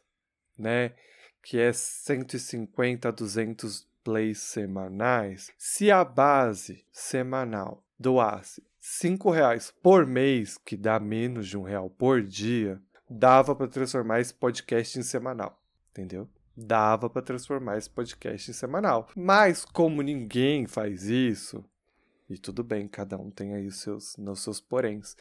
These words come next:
Mas se fizesse, esse podcast viraria semanal. Vive me pe-, perguntando, "Esse podcast podia ser semanal."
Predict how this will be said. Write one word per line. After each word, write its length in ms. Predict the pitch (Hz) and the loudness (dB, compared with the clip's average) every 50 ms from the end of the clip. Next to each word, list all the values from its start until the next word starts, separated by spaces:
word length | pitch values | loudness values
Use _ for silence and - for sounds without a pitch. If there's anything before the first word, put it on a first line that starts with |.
| _ | _
Mas 220 | - 107 107 107 - | -8 -8 -6 -6 -4
se 140 | - 156 156 | -4 -4 -4
fizesse, 680 | - - 139 120 98 110 113 120 120 113 101 - - - _ - | -4 -8 -10 -8 -2 0 2 2 2 2 0 -6 -12 -16 _ -2
esse 300 | 143 131 131 135 135 - | 0 2 2 0 -2 -6
podcast 600 | - 135 135 127 - - - 135 120 120 117 123 | -6 -6 -6 -6 -8 -6 -4 -2 -2 -2 -2 -4
viraria 440 | 113 117 120 120 120 117 113 110 107 | -4 0 2 2 2 2 0 -2 -4
semanal. 540 | 101 - 117 110 110 123 127 107 101 104 - - - - - - - - - | -4 -6 -6 -4 -2 -2 -2 -2 -4 -6 -10 -16 -20 -20 -20 -20 -20 -18 -16
Vive 460 | 143 127 135 156 185 214 180 202 220 | -10 -2 2 4 4 4 4 2 0
me 100 | 160 165 185 | 0 0 -2
pe-, 240 | - 175 160 135 127 | 0 0 -2 0 4
perguntando, 600 | - 143 135 120 127 127 123 - 135 127 - 240 339 | 4 4 4 6 4 0 0 0 -2 -2 0 -2 -2
"Esse 200 | 381 381 - 339 | -2 -2 -2 0
podcast 520 | - 349 349 311 311 - 330 311 302 - | 2 4 4 4 4 4 4 2 2 2
podia 300 | - - 277 - 302 311 | 0 -2 2 4 4 4
ser 140 | 254 302 285 | 6 4 2
semanal." 840 | 277 - 294 294 - 311 320 320 269 262 240 240 226 233 226 - | 2 2 0 2 4 4 4 6 6 8 8 8 8 6 4 -2